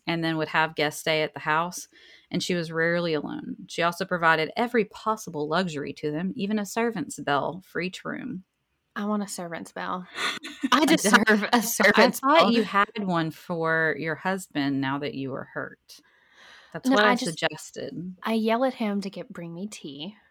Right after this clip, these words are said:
Speaker 2: and he
Speaker 1: <laughs>
Speaker 2: does.
Speaker 1: Well, that works too. You do have a smaller <laughs> house. You probably don't really need a bell.
Speaker 2: No, normally I just text him, "Hey, bitch, bring me some tea."
Speaker 1: Yeah,
Speaker 2: <laughs>
Speaker 1: true. It could be just as annoying.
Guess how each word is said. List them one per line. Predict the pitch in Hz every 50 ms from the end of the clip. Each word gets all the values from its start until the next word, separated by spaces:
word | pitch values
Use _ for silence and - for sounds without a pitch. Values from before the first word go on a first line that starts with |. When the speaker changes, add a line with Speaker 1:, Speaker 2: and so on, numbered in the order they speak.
| _ _ - - -
Speaker 2:
and | - 190 185
he | 190 - 233
Speaker 1:
<laughs> | 233 - -
Speaker 2:
does. | 262 208 170 - - - - - - _ _ _ _ _ _ _
Speaker 1:
Well, | 190 165 151
that | 156 -
works | - - - - -
too. | - - - 151 - - - _ _ _ _ _ - - - _
You | - 202
do | 185 202
have | 185 165 151
a | 151
smaller | - - 160 147 143 151 160
<laughs> |
house. | - 196 - 156 - - - -
You | 175
probably | - - 175 170 156 147
don't | - 151 - -
really | - 160 156 156 143
need | 143 147 139
a | 151
bell. | 156 170 180 - 202 175 - 247 247 - _ - -
Speaker 2:
No, | 220 202 190 170 175 180 185
normally | 220 254 277 294 285 233 208
I | 185
just | 180 190 - -
text | - 147 135 - - -
him, | - 135 147 175 180 _ _ _ _ _ _ _
"Hey, | - 240
bitch, | 208 185 170 175 - - -
bring | - 185 190
me | 196 196
some | - 190 175
tea." | 170 - 165 147 147 156 - _ _ _ _ _ _ _ _ _ _ _ _ _ -
Speaker 1:
Yeah, | 165 160 151 156
Speaker 2:
<laughs> | 156
Speaker 1:
true. | - - 202 - 160 156 - _ _ _ _ _ _ _ _ _ _ _ - - - - - _ _ _ _ -
It | - 190 190
could | - 226 220
be | 175 165 160
just | - 202 190 - -
as | 196 180 190
annoying. | 185 165 170 180 165 151 151 156